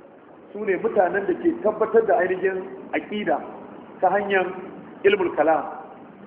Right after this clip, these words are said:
Suna tabbatar da aqida ta hanyar ilmul kalam da falsafa da mantiq. An gane, suna amfani da wasu dokoki na hankali wajen tabbatar da aqida. Ba wai suna bin Qur'ani da hadisi bane wajen tabbatar da aqida.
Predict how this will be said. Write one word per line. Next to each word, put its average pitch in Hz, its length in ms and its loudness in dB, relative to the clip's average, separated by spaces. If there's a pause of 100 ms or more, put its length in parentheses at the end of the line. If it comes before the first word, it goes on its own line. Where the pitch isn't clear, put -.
(440)
Suna 185 320 0
tabbatar 202 360 2
da 180 140 8
aqida 185 420 2
ta 185 140 0
hanyar 190 240 -2 (400)
ilmul 196 340 2
kalam 185 440 6
da 160 100 2
falsafa 196 640 2
da 165 80 0
mantiq. 185 360 -2 (1300)
An 170 100 -4
gane, 180 240 0 (320)
suna 202 180 2
amfani 170 420 2
da 180 80 4
wasu 175 300 0
dokoki 202 500 4
na 202 120 2
hankali 202 500 0 (600)
wajen 175 320 2
tabbatar 190 360 4
da 160 100 8
aqida. 143 380 0 (760)
Ba 147 80 6
wai 185 220 4
suna 202 200 4
bin 185 240 2
Qur'ani 175 520 2
da 156 100 2
hadisi 175 380 -4
bane 175 180 2
wajen 160 260 -2
tabbatar 175 320 2
da 160 80 4
aqida. 139 360 0